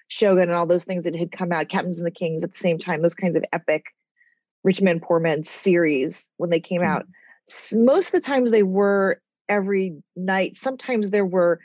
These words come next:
Speaker 1: it was, like, a Monday or a Tuesday night, and then they'd skip a Wednesday, you know, and go to a Thursday, or it would be the following week you get another couple of episodes. So I don't remember exactly how it laid out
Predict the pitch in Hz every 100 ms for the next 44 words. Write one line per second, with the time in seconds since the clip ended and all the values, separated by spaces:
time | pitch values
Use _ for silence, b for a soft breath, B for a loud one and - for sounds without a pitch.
0 | b 226 214 220 214 233 226 202 196 -
1 | 233 208 208 196 180 180 - 185 160 170
2 | - - 214 202 190 190 185 185 180 170
3 | 175 _ _ _ 180 170 156 147 180 175
4 | 185 180 170 196 190 185 190 175 202 190
5 | 190 185 180 180 - 208 196 190 185 185
6 | 170 170 170 - 175 180 190 185 170 175
7 | - 165 156 _ _ _ - 214 240 269
8 | 269 233 220 190 196 190 170 170 202 185
9 | - 180 160 156